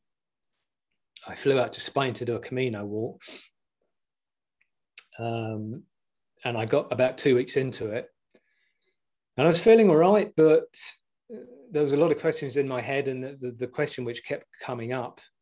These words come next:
as if someone was constantly prodding me in the side, is, "Do you really want to do this anymore?" Which is kind of a strange thing to be thinking about, 'cause I was doing something I loved. Um, but I kind of, uh,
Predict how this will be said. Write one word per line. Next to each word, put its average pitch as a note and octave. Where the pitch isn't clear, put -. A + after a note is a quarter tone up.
as A#2
if A#2+
someone A#2+
was A#2+
constantly B2+
prodding A#2
me A#2
in A2+
the A2
side, A#2
is, A2
"Do B2
you A2+
really A#2
want A2
to G#2+
do C3+
this -
anymore?" A2
Which -
is A#2
kind E3
of A2+
a G#2+
strange C3
thing B2
to A2+
be A2+
thinking C#3+
about, A2
'cause -
I A#2+
was A#2+
doing B2+
something A#2+
I A2
loved. A2
Um, C#3
but E3
I D#3+
kind F3
of, C#3+
uh, -